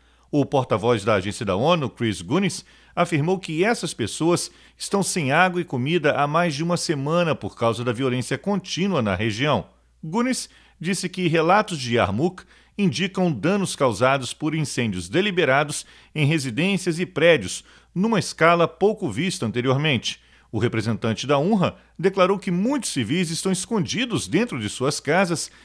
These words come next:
para evitar serem atingidos por balas perdidas ou estilhaços. Ele explicou que o suprimento de água e comida que essas pessoas tinham guardado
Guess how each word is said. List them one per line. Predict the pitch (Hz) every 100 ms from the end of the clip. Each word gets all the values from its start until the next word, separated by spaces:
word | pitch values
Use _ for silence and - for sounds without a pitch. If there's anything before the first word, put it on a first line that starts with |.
| - _
para | 190
evitar | 208 196 175 180
serem | - 175
atingidos | 180 180 160 110 190 196 -
por | - 98
balas | 101 120 120 -
perdidas | 151 123 202 226 - - - _ -
ou | 208 208
estilhaços. | - - 135 123 98 - - - - _ _
Ele | 156 147
explicou | 131 - 127 - 196
que | 202
o | 143
suprimento | - 139 117 123 156 123
de | 104
água | 120 165 143
e | 117
comida | 113 110 151 151
que | 139 165
essas | - -
pessoas | 180 - 180 233 185
tinham | - 123 110
guardado | 151 143 113 185 170